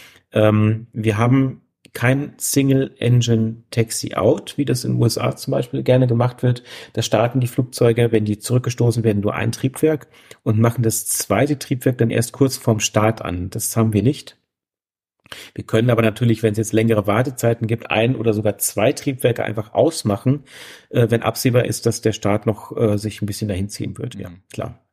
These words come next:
Speaker 1: Weil, äh, zwei laufende Triebwerke am Boden verbraucht natürlich immens viel Sprit. Äh, da kann man, und das finde ich auch in Ordnung, aber noch ein bisschen, bisschen sparen.
Speaker 2: Ja, genau. Ähm,
Speaker 1: Bei einem, bei einem, ganz kurz noch, bei dem, bei dem
Speaker 2: Ja, ja.
Speaker 1: Single-Engine-Taxi-In hat's natürlich den Haken,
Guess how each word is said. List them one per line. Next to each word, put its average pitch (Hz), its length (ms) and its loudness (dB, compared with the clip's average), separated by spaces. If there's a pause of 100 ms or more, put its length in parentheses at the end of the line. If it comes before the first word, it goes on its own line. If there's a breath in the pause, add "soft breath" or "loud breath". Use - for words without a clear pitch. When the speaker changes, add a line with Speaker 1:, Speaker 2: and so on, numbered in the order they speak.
(140)
Speaker 1:
Weil, 92 300 -2
äh, 95 240 -2
zwei 107 220 0
laufende 113 360 4
Triebwerke 120 380 2
am 104 120 2
Boden 110 320 4
verbraucht 104 320 0
natürlich 107 380 -2
immens 110 320 2
viel 90 200 -6
Sprit. 117 340 0 (760 loud breath)
Äh, 98 220 2
da 98 100 0
kann 107 220 0
man, 107 260 2 (100)
und 107 120 -6
das - 80 -12
finde 113 180 2
ich 110 60 0
auch 95 80 -2
in 95 80 -2
Ordnung, 95 280 -2
aber 92 160 -6
noch 92 200 -6
ein - 60 -12
bisschen, - 380 -10 (160)
bisschen - 260 -10
sparen. - 360 -10 (160)
Speaker 2:
Ja, 87 260 -12
genau. 87 280 -12 (520 loud breath)
Ähm, 117 280 0
Speaker 1:
Bei 107 100 4
einem, 113 320 2
bei 117 60 0
einem, 120 240 2
ganz 120 260 0
kurz 147 160 2
noch, 135 80 0
bei 139 60 -2
dem, 131 80 -8
bei 131 80 4
dem 131 100 2
Speaker 2:
Ja, 131 140 2
ja. 120 100 -2
Speaker 1:
Single-Engine-Taxi-In 143 1000 -2
hat's 135 140 0
natürlich 131 360 0
den 104 220 0
Haken, 135 500 -2